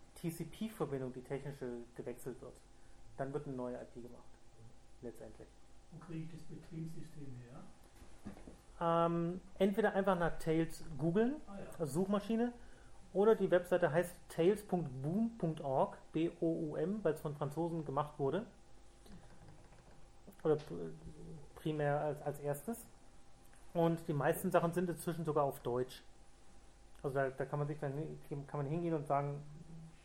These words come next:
Speaker 1: lade herunter. Ähm, die Leute, die Tails machen, sind sehr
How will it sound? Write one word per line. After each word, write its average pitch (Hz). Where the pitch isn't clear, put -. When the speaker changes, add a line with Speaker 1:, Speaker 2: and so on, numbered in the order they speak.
Speaker 1:
lade 139
herunter. 202
Ähm, 170
die 185
Leute, 196
die 214
Tails 190
machen, 190
sind 190
sehr 170